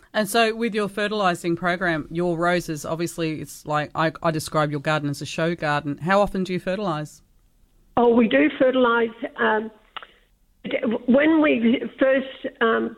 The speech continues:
Speaker 2: prune, d-, just after we prune, we start off with the tonic. We don't actually fertilise straight away. And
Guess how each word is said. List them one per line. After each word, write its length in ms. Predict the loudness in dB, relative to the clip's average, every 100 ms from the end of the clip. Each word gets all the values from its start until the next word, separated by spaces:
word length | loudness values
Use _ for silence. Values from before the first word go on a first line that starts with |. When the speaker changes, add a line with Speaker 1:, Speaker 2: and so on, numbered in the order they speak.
| -8
Speaker 2:
prune, 720 | 0 2 4 2 4 4 2
d-, 80 | 0 0 2
just 260 | 0 0 0
after 300 | 0 0 0
we 140 | 0 0
prune, 440 | 0 4 4 2 -4 -4
we 280 | 0 0 -2 -8 -6
start 460 | 0 2 2 0 0
off 180 | -2 -2
with 180 | -2 0
the 120 | 0 -2
tonic. 480 | 0 0 2 -2
We 100 | -4
don't 300 | 0 2 2
actually 340 | 2 0 -6 -4
fertilise 400 | 2 2 4 0 -2
straight 280 | -2 0 0
away. 460 | 0 0 0 -2 -6 _ _ _ _ _ _ -2
And 280 | 2 2 2